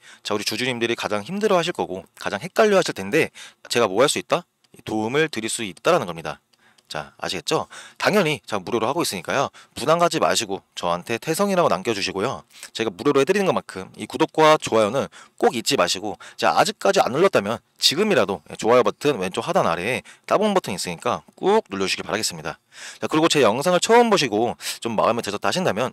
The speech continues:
이 구독 버튼까지 꾹 눌러주시면 정말 감사하겠는데요. 자, 이 좋아요 버튼을 많이 눌러주셔야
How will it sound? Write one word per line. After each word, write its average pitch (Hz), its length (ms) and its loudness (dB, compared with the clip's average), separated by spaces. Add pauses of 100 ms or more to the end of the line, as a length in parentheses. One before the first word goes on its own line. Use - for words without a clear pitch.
이 - 60 -8
구독 - 340 -2
버튼까지 151 480 0
꾹 175 220 -2
눌러주시면 101 360 -2
정말 98 220 -4
감사하겠는데요. 110 720 -2 (300)
자, 143 120 0
이 139 80 2
좋아요 202 360 6
버튼을 180 320 2
많이 113 200 0
눌러주셔야 104 640 0